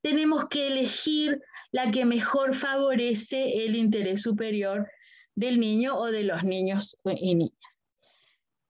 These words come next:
Em, finalmente, el interés superior del niño como norma de procedimiento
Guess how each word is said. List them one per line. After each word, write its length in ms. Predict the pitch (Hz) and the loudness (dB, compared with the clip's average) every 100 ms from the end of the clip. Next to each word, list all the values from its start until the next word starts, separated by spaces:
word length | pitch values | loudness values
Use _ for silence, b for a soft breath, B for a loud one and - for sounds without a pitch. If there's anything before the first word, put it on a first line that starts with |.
| - | 0
Em, 440 | 247 240 220 214 208 208 B B | 2 4 4 4 4 2 B B
finalmente, 880 | 311 302 320 320 311 269 214 156 - 214 | -2 0 0 0 0 2 0 0 -2 0
el 100 | 240 | 2
interés 400 | 240 247 269 262 | 2 2 0 -2
superior 420 | 294 277 285 294 | -2 -2 -2 -2
del 160 | 294 294 | -2 -2
niño 280 | 269 190 | 0 -2
como 380 | 160 196 202 208 | -2 -2 0 0
norma 520 | 214 220 240 240 240 | 0 -2 -2 -2 -2
de 120 | 247 254 | -2 -2
procedimiento 1080 | 269 269 302 302 320 330 262 233 240 302 | -2 -4 -4 -2 0 0 0 0 0 -6